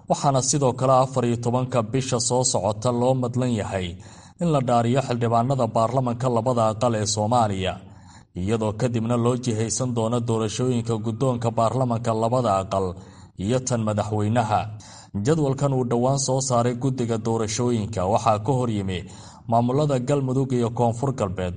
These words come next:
Dhinaca kalena, dowladda Maraykanka ayaa kor u sii qaaday cadaadiska ku wajahan dhinacyada maamulka doorashooyinka ku lugta leh.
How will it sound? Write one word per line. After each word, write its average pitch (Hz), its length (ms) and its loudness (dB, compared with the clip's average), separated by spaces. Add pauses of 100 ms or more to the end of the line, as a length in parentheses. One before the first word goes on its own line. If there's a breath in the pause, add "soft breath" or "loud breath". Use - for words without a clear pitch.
Dhinaca 127 340 0
kalena, 123 340 0
dowladda 117 420 0
Maraykanka 120 580 -2
ayaa 120 260 2
kor 135 180 -2
u 131 80 0
sii 120 240 0
qaaday 95 500 0 (520 loud breath)
cadaadiska 127 560 2
ku 123 160 -4
wajahan 120 380 0
dhinacyada 117 440 0
maamulka 123 540 0
doorashooyinka 117 800 0
ku 117 140 -2
lugta 123 360 0
leh. 92 180 -2